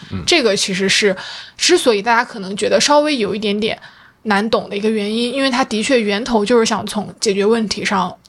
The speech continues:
Speaker 2: 去做，所以也没有把它讲得特别的绕。
Speaker 1: 对。嗯，这个地方我，我稍微给用户解释一下吧，给我们的听众解释一下，就是原来的那种类D C调光方案都是一 pers 的，one pers 的，就是，呃，大家把那个，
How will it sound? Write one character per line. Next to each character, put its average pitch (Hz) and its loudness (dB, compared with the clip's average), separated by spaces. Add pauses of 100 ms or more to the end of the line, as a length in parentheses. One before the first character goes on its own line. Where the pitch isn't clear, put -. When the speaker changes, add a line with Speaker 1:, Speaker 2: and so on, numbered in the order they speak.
(120)
Speaker 2:
去 - -2
做， - 0 (300)
所 226 2
以 220 2
也 185 0
没 190 0
有 214 4
把 175 -2
它 208 -8
讲 - -2
得 185 -6
特 208 -4
别 202 -4
的 202 -4 (140)
绕。 233 2 (1160)
Speaker 1:
对。 113 -2
嗯， 95 -2
这 156 0
个 170 4
地 180 -2
方 175 2
我， 90 -2 (540)
我 107 2
稍 165 4
微 175 4
给 101 -2 (100)
用 110 2
户 110 4
解 82 0
释 - -6
一 95 0
下 87 0
吧， - -8
给 107 4
我 113 6
们 98 2
的 104 0
听 131 2
众 135 4
解 76 -2
释 92 -10
一 95 -6
下， 82 -2
就 120 2
是 113 4 (360)
原 127 4
来 123 4
的 143 0
那 165 0
种 117 0
类 139 4
D 120 -2
C 123 -2
调 107 2
光 110 4
方 113 2
案 113 2
都 113 0
是 95 0
一 85 -2
pers 95 -2
的， - -10 (280)
one 107 2
pers - -2
的， - -4
就 104 0
是， 98 2 (640)
呃， 95 2
大 104 2
家 113 2
把 92 0
那 95 -2
个， 80 2